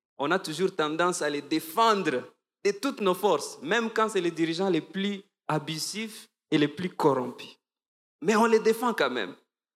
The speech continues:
Pourquoi ? Parce que notre justice, au lieu d'être objective, elle est très subjective. Très subjective. Or, ce sont là les clés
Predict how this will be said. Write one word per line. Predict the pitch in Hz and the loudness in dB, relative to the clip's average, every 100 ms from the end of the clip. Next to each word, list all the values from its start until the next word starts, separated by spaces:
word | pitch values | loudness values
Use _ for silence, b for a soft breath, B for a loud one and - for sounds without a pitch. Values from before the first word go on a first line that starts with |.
| _ - | _ -14
Pourquoi ? | 147 196 202 | -2 0 2
Parce | 180 - | 2 0
que | 160 | 0
notre | 151 165 156 | 0 0 -2
justice, | 135 139 - 175 180 - - _ - | -2 -4 -6 -6 -6 -6 -8 _ -6
au | |
lieu | 139 | -4
d'être | 156 151 - 127 - - - _ | -4 -6 -6 -10 -8 -12 -14 _
objective, | 208 185 202 208 - 220 208 - _ _ - | 0 2 -4 -4 -6 -8 -8 -12 _ _ -4
elle | 147 | -2
est | 165 - | -4 -6
très | 196 190 | -4 -2
subjective. | - 120 - - - - - _ _ _ _ | -4 -8 -10 -10 -12 -16 -20 _ _ _ _
Très | - 165 | -8 -6
subjective. | - 120 113 - 127 113 - | -6 -6 -8 -6 -6 -6 2
Or, | 226 202 127 - - _ _ _ | 4 4 2 -2 -14 _ _ _
ce | - | -6
sont | 143 185 170 | -4 -2 -2
là | 160 165 | 0 2
les | 131 | 0
clés | 123 - 160 165 165 | -2 -2 0 0 -2